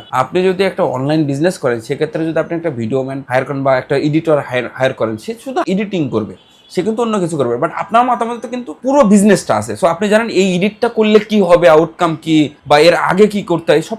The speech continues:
কিছু আপনি বোঝেন হয়তো বা। So এই জিনিসগুলো তার মাথার মধ্যে যাবে না, এই জিনিসগুলো তার মধ্যে ঢুকবে না যেটা আপনার মধ্যে already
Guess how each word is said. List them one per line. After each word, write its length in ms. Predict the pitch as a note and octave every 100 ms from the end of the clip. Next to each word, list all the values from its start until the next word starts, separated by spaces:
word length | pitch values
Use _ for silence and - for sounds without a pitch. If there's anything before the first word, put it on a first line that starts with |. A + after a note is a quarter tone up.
| -
কিছু 160 | C4
আপনি 140 | B3+ G#3+
বোঝেন 380 | C#3+ D3+ C#3+
হয়তো 200 | B2+ C3
বা। 120 | A#2+ G#2+ - _ _
So 60 | F#3
এই 200 | F#3+ G#3+
জিনিসগুলো 400 | A3 A#3+ G#3+ A3+
তার 180 | A3+ F#3
মাথার 280 | F3 F#3 G3
মধ্যে 180 | F#3+
যাবে 240 | D3+ C#3 E3+
না, 80 | G3+
এই 240 | - G#3
জিনিসগুলো 640 | E3+ G#3 G#3+ G3 G#3 A3
তার 240 | A3+ F3+ F3+
মধ্যে 440 | E3 D#3 E3+ E3
ঢুকবে 460 | D#3+ B2+ F#3+ F3+ F3+
না 120 | A#2+
যেটা 200 | B2+ D3+
আপনার 280 | D3+ E3 D#3+
মধ্যে 240 | D3+ D3
already 300 | D3 C#3 D3+